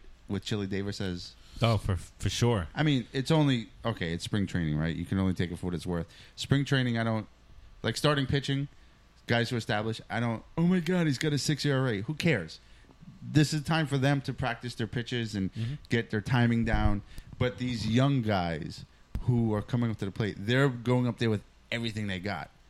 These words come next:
Speaker 1: Those are the gun-, ones you look at right now. And the way they're approaching, they're so patient. They're, they're getting good contact. They're getting good wood on the ball. It's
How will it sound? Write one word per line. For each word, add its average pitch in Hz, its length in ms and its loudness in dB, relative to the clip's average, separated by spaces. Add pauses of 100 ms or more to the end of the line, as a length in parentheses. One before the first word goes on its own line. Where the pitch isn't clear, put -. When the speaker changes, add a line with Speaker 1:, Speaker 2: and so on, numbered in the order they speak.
(220)
Speaker 1:
Those 117 400 2
are 117 60 -2
the 104 80 -4
gun-, 101 260 -4 (100)
ones 104 240 -4
you 95 60 -4
look 113 200 -4
at 80 100 -6
right 82 120 -6
now. 80 140 -6
And 85 100 -6
the 87 60 -4
way 110 240 -2
they're 123 220 -2
approaching, 127 560 -4 (560)
they're 113 160 2
so 110 240 -2
patient. 135 500 -4 (600)
They're, 110 160 0
they're 107 180 -2
getting 107 260 -2
good 104 200 -6
contact. 120 560 -4
They're 101 100 -6
getting 107 240 -6
good 101 140 -2
wood 107 240 -2
on 107 100 -4
the 98 60 -6
ball. 104 260 -4
It's 107 260 -8